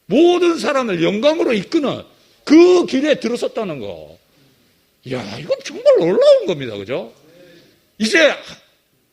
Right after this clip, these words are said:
진이 형이 입을 벌리듯이 이제 내가 입을 벌리면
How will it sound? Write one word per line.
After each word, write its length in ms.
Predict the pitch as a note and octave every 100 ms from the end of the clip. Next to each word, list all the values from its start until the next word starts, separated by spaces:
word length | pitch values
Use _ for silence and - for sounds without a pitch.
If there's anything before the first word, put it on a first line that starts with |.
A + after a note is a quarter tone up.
| _ _ _ _
진이 300 | - C#4 D4+
형이 260 | C#4+ B3 F3 - _ _ _ _ _ _ _ _ _ _ _ _ _ _ _ -
입을 280 | D4 D#4
벌리듯이 680 | F#3+ E3+ A#3 G3+ C3 - D#2+ _ _ _ _ _ _ _ -
이제 240 | D4+ D#4+
내가 600 | B3 A3 D#4+ D4 - - _
입을 280 | C#4 C4+ C#4+
벌리면 580 | F3 F3 C4 D4+ D3+ -